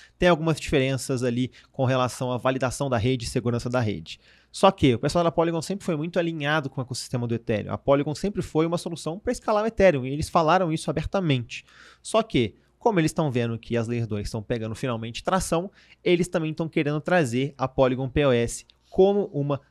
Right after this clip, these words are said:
Layer dois. E qual que é a proposta deles? A Polygon P O S ser basicamente a super chain do ecossistema da Polygon dois ponto zero e as outras chains rodarem em volta dessa Polygon P O S, como, por exemplo,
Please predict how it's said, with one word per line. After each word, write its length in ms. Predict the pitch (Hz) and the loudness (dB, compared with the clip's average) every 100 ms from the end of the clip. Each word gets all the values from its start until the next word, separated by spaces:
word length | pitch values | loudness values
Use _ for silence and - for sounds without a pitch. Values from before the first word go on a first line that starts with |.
| - | -6
Layer 300 | 127 139 131 | 0 0 0
dois. 340 | 110 101 - - - 156 | -4 -8 -10 -16 -10 -6
E 40 | |
qual 200 | - 196 | 0 0
que 80 | 202 | 2
é 40 | |
a 40 | 185 | 0
proposta 520 | 175 - 143 139 147 | 0 4 4 4 -2
deles? 480 | 113 104 87 - - _ - | -2 -6 -8 -16 -18 _ -10
A 80 | 107 | -4
Polygon 420 | - 165 175 170 | 2 4 4 2
P 160 | - | 4
O 80 | 165 | 6
S 460 | 123 127 - 170 - | 6 4 0 -10 -12
ser 220 | - 151 | -2 2
basicamente 880 | 123 160 170 165 139 147 139 - 156 - | 4 2 2 0 0 -4 -6 -6 -6 0
a 100 | 143 | 0
super 560 | - - 247 233 - - | 2 0 4 4 2 0
chain 340 | 151 131 117 - _ - | 0 0 -2 -12 _ -6
do 80 | 123 | -4
ecossistema 580 | 120 131 - - 127 120 | -2 -6 -6 -4 -2 0
da 100 | 123 | -2
Polygon 460 | 120 123 120 113 | 2 0 0 -6
dois 240 | 113 117 - | -2 -4 -2
ponto 320 | 127 117 151 | -6 -4 0
zero 340 | 147 147 180 - - _ - | 2 4 2 -4 -20 _ -4
e 240 | 196 208 - | -2 -2 2
as 260 | 170 143 | 2 4
outras 380 | 175 190 190 - | 2 2 0 -2
chains 300 | - 151 151 | -6 -6 -6
rodarem 480 | - 156 139 147 151 | -4 2 4 4 2
em 160 | 165 175 | -6 -8
volta 600 | 123 131 156 170 - 127 | 0 6 6 6 2 2
dessa 280 | 120 120 123 | 2 0 -4
Polygon 400 | 123 120 117 113 | -2 -2 -2 -4
P 160 | 123 117 | 0 2
O 80 | |
S, 200 | 117 117 | 2 0
como, 220 | - 165 156 | -4 -4 0
por 160 | 160 | 0
exemplo, 460 | 156 120 123 123 | -2 -4 -8 -10